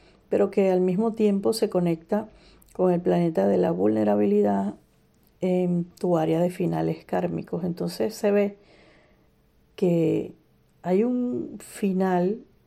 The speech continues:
que tiene que ver con un tema de salud o trabajo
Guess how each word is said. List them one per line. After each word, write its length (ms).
que 120
tiene 240
que 80
ver 120
con 140
un 100
tema 240
de 80
salud 360
o 320
trabajo 600